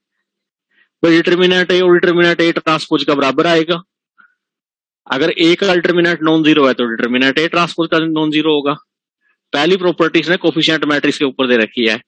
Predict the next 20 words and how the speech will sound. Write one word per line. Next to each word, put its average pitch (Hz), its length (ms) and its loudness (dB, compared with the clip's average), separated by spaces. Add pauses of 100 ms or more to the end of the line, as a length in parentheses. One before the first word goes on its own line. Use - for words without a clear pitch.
(580)
कितने 185 220 -4
अच्छे 180 160 -2
से 175 120 0
heading 156 280 2
बना 139 140 2
रखी 123 280 -2
है, 131 80 2
बड़ी 165 160 0
अच्छी - 240 -2
book 160 200 -10
लिखी 143 200 -4
हुई 127 120 0
है 117 140 0
ये। 107 80 -6 (1120)
Second 180 320 -2
है 180 200 0 (140)
linear 190 420 4
system 151 380 -2
के 127 80 -2
ऊपर, 107 340 -6